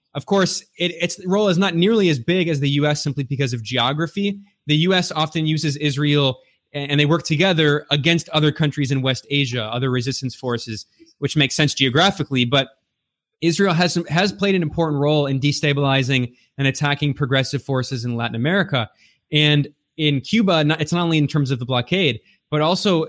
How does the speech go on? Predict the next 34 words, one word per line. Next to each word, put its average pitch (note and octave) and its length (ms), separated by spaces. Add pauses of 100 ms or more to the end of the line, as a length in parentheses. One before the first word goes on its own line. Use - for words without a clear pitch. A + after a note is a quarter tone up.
(180)
in D3 120
Central F#3+ 440
America, C#3 340
where C#3 160
I C#3 40
am C#3 180
right B2 140
now, C3 340 (180)
it's - 100
especially D3+ 560
clear. A2+ 460 (380)
And D#3+ 260 (140)
Israel F3 340
plays F3 280
this C#3+ 200
role. E3 500 (320)
And D#3+ 120
it's, D#3+ 240
it's F3 280
an G3 80
example A3+ 480
of E3 100
how D#3+ 460 (720)
when D#3 160
the E3+ 60
Democratic F3 580
Party D#3+ 500 (240)
claims E3 380
to D#3+ 60
try D3+ 180
to C#3+ 80
do C#3+ 180
something C3 640
good, D#3 440